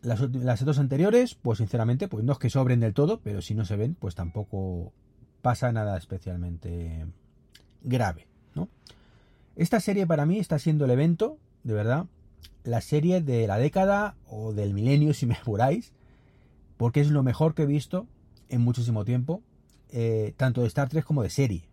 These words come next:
además. O sea, me, me está encantando. O sea, sí, tienes pedazo de series como Mandalorian, momentos brutales. O sea, no, no os voy a decir que, que sea la mejor de todas, evidentemente. Tienes que ser un público muy concreto, que te guste Star Trek,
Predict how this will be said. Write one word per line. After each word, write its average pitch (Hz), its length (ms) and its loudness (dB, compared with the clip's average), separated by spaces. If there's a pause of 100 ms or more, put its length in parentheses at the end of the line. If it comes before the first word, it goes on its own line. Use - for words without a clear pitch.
además. 92 420 -12 (100)
O - 20 -20
sea, 92 180 -14
me, 95 220 -10
me 104 120 -6
está 135 180 -4
encantando. 95 380 -2
O - 40 -16
sea, 85 120 -10 (160)
sí, 101 200 -4 (220)
tienes 101 240 -6
pedazo 104 300 -6
de 90 80 -6
series 160 440 4
como 98 140 -4
Mandalorian, 147 800 2 (720)
momentos 110 500 0
brutales. 147 840 2 (340)
O - 40 -20
sea, 85 180 -6 (320)
no, 113 220 -4
no 120 100 2
os 143 80 4
voy 156 80 4
a 139 40 4
decir 135 220 0
que, 120 240 0
que 104 140 -6
sea 117 160 -2
la 113 80 0
mejor 107 360 -4
de 101 120 -4
todas, 113 340 -2
evidentemente. 107 580 -2
Tienes 101 220 -2
que 92 120 -10
ser 92 120 -6
un 85 140 -6
público 95 380 -6
muy 90 120 -4
concreto, 107 480 -8
que 117 80 -6
te 101 80 -10
guste 87 220 -10
Star 82 160 -14
Trek, 143 500 2